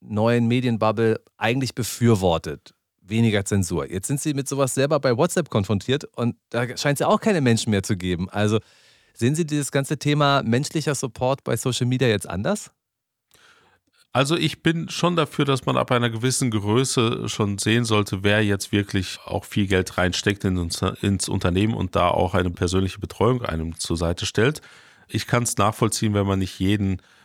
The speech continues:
Speaker 2: User eins zu eins supporten kann mit menschlichen Mitarbeitern.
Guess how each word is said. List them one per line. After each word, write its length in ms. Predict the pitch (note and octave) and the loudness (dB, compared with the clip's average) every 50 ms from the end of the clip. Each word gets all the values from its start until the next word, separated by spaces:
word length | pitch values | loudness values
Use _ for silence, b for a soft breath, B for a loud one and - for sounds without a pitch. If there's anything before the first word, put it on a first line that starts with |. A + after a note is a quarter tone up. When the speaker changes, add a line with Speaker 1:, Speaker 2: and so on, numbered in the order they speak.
| b b | b b
Speaker 2:
User 880 | F2+ F#2 A2 A2+ A2+ G#2 A2 G2+ F#2+ F#2+ F#2+ F#2+ - - - - - - | -4 -2 -2 0 0 2 2 4 4 4 4 2 2 -2 -4 -8 -6 -2
eins 220 | - F#2 F#2 - | -2 0 0 0
zu 140 | - - - | -4 -2 0
eins 260 | - F2+ F2+ - - | 0 0 2 0 -2
supporten 420 | - F2 - - F#2 F#2+ G2 G#2 | -4 -4 -2 -2 0 0 0 -2
kann 220 | F#2+ - F2 F2 E2+ | -2 -2 0 0 0
mit 180 | F2 E2+ - - | 0 -2 -2 -2
menschlichen 600 | F2+ F2 - - F2 E2+ - - F2+ F2 E2+ b b b b b b b b b _ | -2 -2 0 -2 -4 -4 -4 -4 -4 -4 -4 b b b b b b b b b _
Mitarbeitern. 720 | G2+ G#2 - A#2 G#2 F#2+ G2+ G2+ G#2 - A#2 A#2+ C3 C3 | -4 0 0 2 2 2 2 2 2 2 2 2 0 0